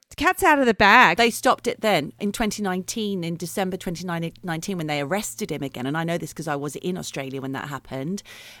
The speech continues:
Speaker 2: They had to take it down then.
Speaker 1: Right. So when I was in Australia, a friend of mine actually was called for jury duty, and they were told that it would be a case that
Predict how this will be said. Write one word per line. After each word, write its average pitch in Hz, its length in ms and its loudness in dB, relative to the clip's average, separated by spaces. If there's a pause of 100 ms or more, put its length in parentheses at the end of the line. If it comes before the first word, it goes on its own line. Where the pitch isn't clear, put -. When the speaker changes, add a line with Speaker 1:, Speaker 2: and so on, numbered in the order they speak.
(140)
Speaker 2:
They 170 160 2
had 160 180 -4
to - 80 -8
take 180 200 -6
it 185 80 -4
down 190 240 0
then. 196 180 -4
Speaker 1:
Right. 185 720 -8
So 208 640 2 (180)
when 226 160 2
I 226 100 0
was 247 140 -2
in 220 100 -4
Australia, 180 680 -8 (600)
a 202 60 -8
friend 220 320 -2
of 226 100 -6
mine 151 380 -4
actually 185 360 -6
was 180 140 -4
called 180 380 -4
for - 220 -6
jury 175 340 -4
duty, - 600 -10 (100)
and 214 280 0
they 220 200 0
were 240 100 -2
told 185 720 -4
that 190 140 -2
it - 140 -2
would 196 140 -4
be 185 160 -2
a 180 60 -2
case - 420 -6
that - 180 -4